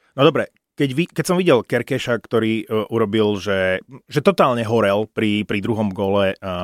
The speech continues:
Bournemouthu a vidím, že Konate nehrá, som zistila, že prečo vlastne Konate nehrá a, e, zomrel mu otec,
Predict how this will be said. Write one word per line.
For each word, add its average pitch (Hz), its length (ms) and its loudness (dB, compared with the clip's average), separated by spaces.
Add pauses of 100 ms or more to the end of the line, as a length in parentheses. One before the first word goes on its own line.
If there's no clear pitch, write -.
(160)
Bournemouthu 95 600 -2 (720)
a 98 340 2 (300)
vidím, 135 340 -4
že 120 120 -2
Konate 123 420 0
nehrá, 113 280 0
som 104 140 -6
zistila, 107 340 -2
že 101 120 -4
prečo 113 240 -4
vlastne 110 260 -2
Konate 107 420 -2
nehrá 104 520 -4
a, 90 180 -8 (300)
e, - 140 -12 (640)
zomrel 107 280 0
mu 98 160 -2
otec, 85 280 -6